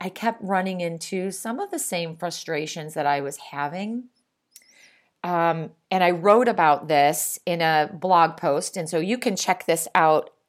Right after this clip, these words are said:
on my blog at school yoga coach dot com.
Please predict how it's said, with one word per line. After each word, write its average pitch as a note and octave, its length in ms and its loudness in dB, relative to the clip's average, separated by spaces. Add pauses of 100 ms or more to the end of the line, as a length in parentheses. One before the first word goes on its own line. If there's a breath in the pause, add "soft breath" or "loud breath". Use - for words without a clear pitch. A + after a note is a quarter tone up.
on G#3 200 2
my G3 140 4
blog D3 520 6
at - 280 0
school D#3+ 440 -4
yoga D3+ 360 -2
coach D#3 480 -10
dot C#3+ 300 -2
com. D3 580 -6